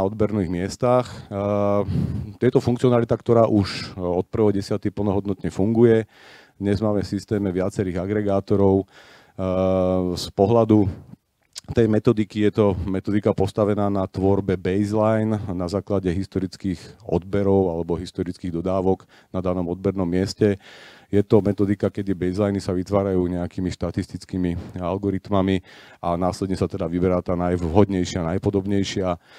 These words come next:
A, e, samozrejme, e, je to metóda, mm, možno troška univerzitná,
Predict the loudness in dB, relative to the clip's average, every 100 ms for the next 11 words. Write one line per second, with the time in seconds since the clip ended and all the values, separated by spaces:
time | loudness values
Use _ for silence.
0 | -20 _ -10 -4 -2 -2 -2 -4 -6 -4
1 | -2 -2 -4 -2 -2 0 -2 -2 -4 -6
2 | -14 -10 -6 -4 -6 -10 -8 -4 -4 -4
3 | -8 -8 -10 -6 -6 4 4 6 2 -4
4 | -12 -6 -4 -4 -6 -8 -12 -16 -18 -20
5 | -20 _ -6 -2 0 0 -4 -6 -6 -2
6 | 0 0 0 -2 -2 -4 -4